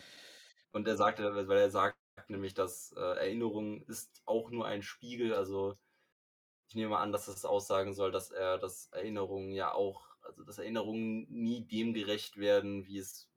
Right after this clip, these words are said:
wirklich, wie etwas wirklich aussieht oder wie etwas wirklich gewesen ist, weil er sagt, „Und seien sie noch so rein wie der Kelet Zaram“, also der Spiegelsee. Genau, das würde sei-, ihm sein,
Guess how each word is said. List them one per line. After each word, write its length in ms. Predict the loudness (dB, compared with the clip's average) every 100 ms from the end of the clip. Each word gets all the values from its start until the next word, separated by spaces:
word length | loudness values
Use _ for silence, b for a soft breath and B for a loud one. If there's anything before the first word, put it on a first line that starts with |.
| -8
wirklich, 540 | -8 -6 -10 -12 -16 -8
wie 140 | -6
etwas 280 | -6 -8 -10
wirklich 300 | -14 -10 0
aussieht 380 | 0 0 -2 -2
oder 180 | 0
wie 80 | 0
etwas 300 | -4 -6 -10
wirklich 280 | -10 -12 -14
gewesen 460 | -12 -4 -2 -2 -6
ist, 280 | -8 -10 -4
weil 120 | -2
er 120 | 0
sagt, 360 | -2 -4 -6 _ b b b
„Und 140 | -8 2
seien 280 | 2 4 0
sie 100 | -2
noch 220 | -2 -4
so 160 | -6 -2
rein 320 | 2 2 0
wie 60 | 0
der 160 | 0
Kelet 320 | -2 -4 -2 0
Zaram“, 440 | 0 0 -4 -6
also 260 | -8 -10 -18
der 60 | -20
Spiegelsee. 680 | -12 -6 -6 -4 -4 -4 -4 _ _ _ -12
Genau, 240 | -6 -6
das 200 | -6 -6
würde 180 | -2 0
sei-, 200 | 0 0
ihm 180 | -4 -2
sein, 460 | -2 -2 -4 -10